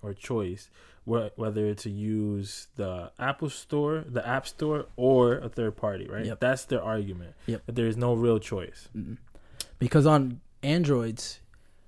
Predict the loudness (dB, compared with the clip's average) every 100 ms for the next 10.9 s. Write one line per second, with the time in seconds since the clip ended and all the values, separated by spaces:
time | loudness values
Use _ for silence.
0 | _ _ -20 -18 -6 -4 0 2 4 2
1 | 0 0 0 0 -2 -6 -4 -2 0 2
2 | 4 6 4 2 0 0 2 0 -2 -4
3 | -4 -8 -6 -8 -8 -6 -6 -2 -2 -2
4 | -4 -6 -8 -12 -10 -8 -6 -8 -10 -10
5 | -4 -2 -2 -4 -6 -6 -6 -6 -4 0
6 | 2 2 2 2 2 0 -2 -2 -2 0
7 | 0 2 2 4 4 2 2 -2 -2 -2
8 | -4 -8 -20 -20 -20 -20 -8 -2 2 6
9 | 6 6 2 0 0 0 -2 -4 -4 -4
10 | -4 -4 -6 -8 -8 -8 -10 -12 -14